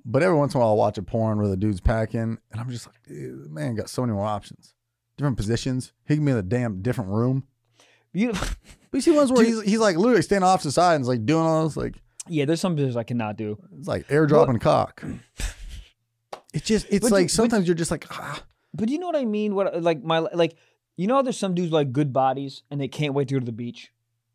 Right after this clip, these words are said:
Speaker 2: to be like, "Hey, look,
Speaker 1: Yeah.
Speaker 2: look how," like, do you think dudes with big dongs?
Speaker 1: I think it's like that when they are hooking up with a girl for the first time, and then she's, like,
Speaker 2: Yeah.
Speaker 1: about to, like, pull the pants down.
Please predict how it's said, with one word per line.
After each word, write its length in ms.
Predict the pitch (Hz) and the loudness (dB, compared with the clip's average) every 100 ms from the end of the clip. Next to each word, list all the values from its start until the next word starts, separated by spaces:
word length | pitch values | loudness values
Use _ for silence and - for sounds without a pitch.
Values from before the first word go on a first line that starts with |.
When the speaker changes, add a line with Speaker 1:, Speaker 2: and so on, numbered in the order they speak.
| _ _ _ | _ _ _
Speaker 2:
to 80 | 151 | 0
be 60 | |
like, 140 | 147 120 | 0 2
"Hey, 200 | 143 127 | 2 2
look, 360 | 123 135 - _ _ | 2 -2 -4 _ _
Speaker 1:
Yeah. 120 | 101 | -6
Speaker 2:
look 140 | 147 143 | -2 0
how," 200 | 139 - | -2 -2
like, 240 | 151 156 - 147 | -2 -2 -4 -6
do 100 | 156 | -2
you 140 | 185 | -2
think 340 | 185 202 170 151 | -2 -4 -4 0
dudes 260 | 175 160 | 0 0
with 160 | 147 127 120 | -2 -6 -2
big 260 | 151 143 | -2 0
dongs? 460 | 127 131 135 143 - _ _ _ _ | 0 0 -2 -8 -14 _ _ _ _
Speaker 1:
I 80 | 151 | 0
think 180 | 220 196 | 2 2
it's 100 | 156 | 2
like 140 | 156 135 | 2 4
that 200 | 139 127 | 4 2
when 120 | 127 | 0
they 140 | 123 | 0
are 100 | 117 | -2
hooking 220 | 107 117 117 | -2 0 2
up 80 | |
with 100 | 113 | 2
a 40 | 110 | 2
girl 140 | 107 | 0
for 100 | 101 | -4
the 60 | 98 | -4
first 200 | 110 104 | -4 -2
time, 380 | 113 101 92 - | -2 -2 -4 -6
and 140 | 127 | -4
then 120 | 127 127 | -2 -2
she's, 260 | 139 135 | 0 2
like, 100 | 131 | 2
Speaker 2:
Yeah. 40 | 127 | 2
Speaker 1:
about 120 | 117 | 2
to, 60 | 113 | 0
like, 120 | 101 | -2
pull 160 | 127 | 0
the 60 | 113 | 2
pants 300 | 131 123 120 | 2 2 0
down. 360 | 143 143 160 | 0 0 -2